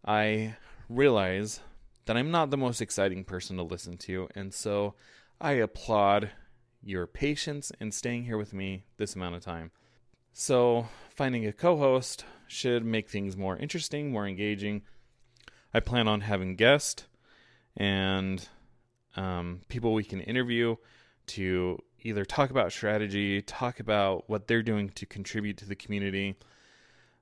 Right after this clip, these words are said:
Uh, basically, I'd like to become a resource for people to learn more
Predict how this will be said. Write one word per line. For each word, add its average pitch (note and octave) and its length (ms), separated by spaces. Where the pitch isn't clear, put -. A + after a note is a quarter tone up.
Uh, F#2+ 80
basically, C#3 800
I'd B2+ 240
like A#2 220
to A#2 140
become A2+ 360
a G#2+ 200
resource G#2+ 680
for G2 260
people G2+ 400
to G2 320
learn A2+ 260
more A2+ 380